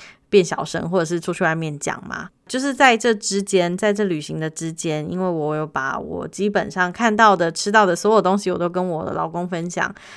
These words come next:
所以也等于说他也很像是在日本再旅行了一次。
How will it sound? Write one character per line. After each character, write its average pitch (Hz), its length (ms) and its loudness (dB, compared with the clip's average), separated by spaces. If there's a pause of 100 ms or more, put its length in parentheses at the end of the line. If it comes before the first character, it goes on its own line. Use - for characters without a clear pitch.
(100)
所 277 160 4
以 233 220 4
也 202 100 8
等 208 160 2
于 180 80 0
说 202 220 4
他 208 380 6
也 190 280 4
很 185 260 2
像 247 280 6
是 240 180 -4
在 214 220 2
日 214 160 2
本 190 300 -4
再 208 180 2
旅 160 160 -4
行 160 240 -8
了 160 100 -4
一 160 160 -6
次。 - 400 -6